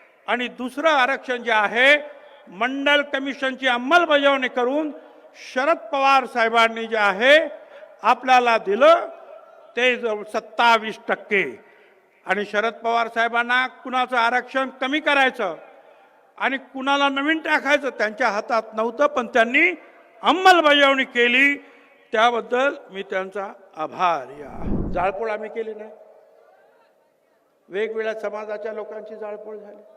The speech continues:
वेगवेगळ्या पक्षाच्या लोकांची जाळपोळ बीडमध्ये झाली.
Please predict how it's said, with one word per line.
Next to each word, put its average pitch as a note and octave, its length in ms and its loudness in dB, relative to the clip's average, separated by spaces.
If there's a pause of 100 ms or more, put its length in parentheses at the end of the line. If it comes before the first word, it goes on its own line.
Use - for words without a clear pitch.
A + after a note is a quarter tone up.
(1160)
वेगवेगळ्या G#3+ 460 -8
पक्षाच्या A3 360 -12
लोकांची A3 440 -12
जाळपोळ G#3+ 480 -10
बीडमध्ये G#3 460 -12
झाली. G#3 260 -18